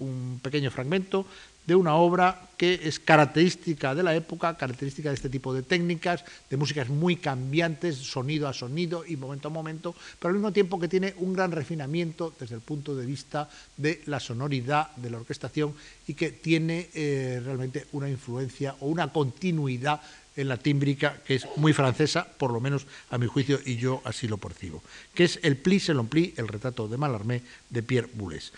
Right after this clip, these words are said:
Vamos a escuchar la segunda de sus piezas. La primera es una pieza orquestal, la segunda, en cambio, es una obra para pocos, eh, instrumentos, y realmente este tipo de, eh, eh,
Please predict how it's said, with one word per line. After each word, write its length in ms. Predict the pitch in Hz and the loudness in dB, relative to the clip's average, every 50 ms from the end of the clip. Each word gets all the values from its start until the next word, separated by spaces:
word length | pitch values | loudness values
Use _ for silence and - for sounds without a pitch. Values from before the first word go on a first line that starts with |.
| - - - - | -18 -20 -6 -2
Vamos 120 | - 202 196 | 0 0 0
a 40 | |
escuchar 380 | 196 - 170 214 214 208 - - | -2 0 2 4 4 4 2 0
la 160 | 156 147 143 | 0 0 0
segunda 580 | - - - 156 147 180 214 190 175 165 175 180 | 0 0 0 2 4 4 4 4 4 2 -2 -4
de 100 | 139 117 | -6 -6
sus 140 | - 131 - | -6 -4 -2
piezas. 220 | 156 151 160 151 | -2 -2 0 0
La 80 | 143 131 | -2 0
primera 220 | 135 143 165 160 | 0 0 0 0
es 80 | - - | -2 -2
una 80 | 135 | -2
pieza 300 | 123 143 120 - 123 - - | -2 -2 -2 -4 -6 -8 -6
orquestal, 560 | 143 143 123 - 117 - - - 143 143 180 - - - - - - - - | -6 -6 -6 -6 -8 -8 -4 -2 -2 -2 -2 -4 -10 -18 -20 -20 -20 -14 -10
la 60 | 123 | -6
segunda, 340 | - - 131 147 147 143 135 | -2 0 0 2 2 0 0
en 60 | 127 | -2
cambio, 340 | 123 143 139 139 135 123 123 | -2 0 0 2 0 0 -2
es 220 | 135 123 - - | -4 -6 -6 -4
una 180 | 127 117 120 120 | -4 -4 -2 -2
obra 260 | 123 127 123 120 110 | -2 -2 -2 -4 -6
para 340 | - - - 135 127 117 - - - - - | -6 -4 -2 -2 -2 -4 -6 -10 -20 -8 -6
pocos, 460 | - 131 123 - 113 107 - - - - - | -6 -6 -4 -4 -4 -4 -4 -6 -10 -12 -10
eh, 440 | 107 104 104 101 98 98 98 - - | -8 -6 -6 -4 -6 -6 -6 -8 -8
instrumentos, 680 | 123 - - - 120 123 135 131 117 120 147 143 - - - - - - - - | -10 -10 -8 -4 -2 -2 -2 -2 -2 -2 -4 -6 -6 -8 -16 -18 -20 -20 -8 -4
y 200 | 143 156 180 - - | -4 -4 -4 -4 -6
realmente 560 | 135 135 131 123 127 131 127 120 139 131 120 | -4 -2 0 0 0 0 0 -2 -4 -4 -4
este 180 | 120 - - | -6 -8 -8
tipo 380 | 113 110 131 123 - 131 127 - - | -8 -6 -6 -6 -6 -8 -8 -8 -10
de, 360 | 135 127 127 143 147 156 - - - | -10 -4 -2 0 0 0 -2 -6 -8
eh, 720 | 135 131 120 117 117 113 113 110 110 110 107 107 107 107 - - - - _ _ _ - 107 - _ - | -6 -4 -4 -4 -4 -4 -4 -4 -6 -6 -6 -6 -8 -10 -12 -16 -20 -20 _ _ _ -20 -20 -20 _ -8
eh, 720 | 120 113 110 110 107 107 104 104 104 101 101 101 101 104 | -6 -4 -4 -4 -4 -4 -6 -6 -8 -8 -10 -10 -12 -12